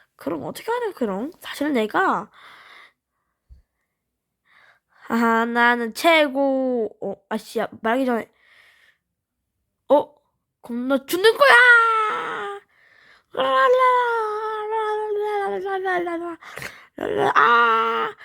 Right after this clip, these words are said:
우와, 떨어져, 삼 초 핑공. 아, 피해야 돼, 그럼. 피해, 피해. 아!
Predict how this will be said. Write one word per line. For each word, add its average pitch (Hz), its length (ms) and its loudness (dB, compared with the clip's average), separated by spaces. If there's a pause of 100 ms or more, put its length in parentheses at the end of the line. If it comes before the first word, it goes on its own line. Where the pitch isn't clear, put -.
(320)
우와, 294 680 6
떨어져, 320 560 0
삼 302 220 -8
초 302 140 -8
핑공. 302 520 -2 (1700)
아, 370 220 8
피해야 415 240 4
돼, 403 100 0
그럼. 381 340 0
피해, 403 200 4
피해. 403 200 2
아! 392 40 2